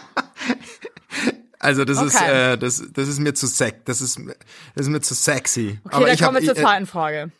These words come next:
Speaker 1: Ach, du willst nacheinander oder wollen wir abwechselnd?
Speaker 2: Wir können auch abwechselnd.
Speaker 1: Okay. Das finde ich ganz gut, pass auf. Ähm, <laughs> ja, wir bleiben mal beim Thema Love. Und das, diese Frage kam, Evelyn, ich behaupte, zwa-,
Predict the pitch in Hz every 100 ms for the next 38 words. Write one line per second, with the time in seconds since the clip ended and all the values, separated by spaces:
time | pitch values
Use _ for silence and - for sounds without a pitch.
0 | _ - 165 247 269 226 - 190 185 160
1 | 190 240 214 196 196 156 110 107 - -
2 | 277 311 226 185 156 - 151 151 - _
3 | _ _ _ - 143 110 82 71 - -
4 | - - - - 143 190 190 180 160 -
5 | 165 220 - 143 - 92 80 - - 127
6 | 143 151 151 160 151 _ _ _ - -
7 | - - 185 175 165 147 156 147 139 170
8 | 175 156 147 139 143 135 131 120 - -
9 | - - 123 131 123 170 202 - 147 -
10 | - 170 185 196 - 131 143 160 - -
11 | 131 165 160 135 135 151 143 - 117 -
12 | 104 123 127 120 113 - - 127 -